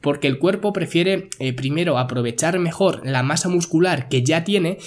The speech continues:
y reclutar más fibras, eh, musculares en un ej-, en un ejercicio, eh, dado antes de comenzar a construir, eh, nueva masa muscular.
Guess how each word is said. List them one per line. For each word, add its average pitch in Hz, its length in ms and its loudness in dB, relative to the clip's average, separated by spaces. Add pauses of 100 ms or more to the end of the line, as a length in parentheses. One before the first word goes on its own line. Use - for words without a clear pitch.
(120)
y 147 120 4
reclutar 139 640 0
más 151 280 0
fibras, 156 440 2
eh, 135 80 0
musculares 139 720 0
en 113 200 -4
un 127 100 -2
ej-, 127 220 -6
en 131 80 -8
un 123 200 -2
ejercicio, 123 600 -2
eh, 110 120 -2
dado 170 360 0 (340)
antes 165 400 0
de 185 180 0
comenzar 156 680 2
a 147 140 -4
construir, 131 600 -2
eh, 131 120 -6
nueva 127 280 0
masa 156 240 -4
muscular. 127 600 -4